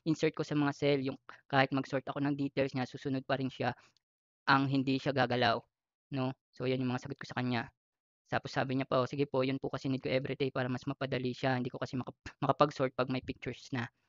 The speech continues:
Yun po. So, yung ano po ng ano niya, main ano niya, problem. So, may nagpakita po siya ng example.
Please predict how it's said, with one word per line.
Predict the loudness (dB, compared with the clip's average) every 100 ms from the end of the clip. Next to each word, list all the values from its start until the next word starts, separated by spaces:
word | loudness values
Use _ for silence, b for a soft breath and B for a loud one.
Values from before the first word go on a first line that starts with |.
| _
Yun | -6 -2
po. | 2 2 b -4
So, | 2 4
yung | 4 2
ano | 2
po | 2
ng | 2 2
ano | 2
niya, | 4 4
main | 4 4 4 4
ano | 2 2
niya, | 4
problem. | 6 4 6 0 0
So, | -4
may | -2 -2
nagpakita | -4 _ -8 -2 2 2
po | 2
siya | 0
ng | 0
example. | 2 2 4 4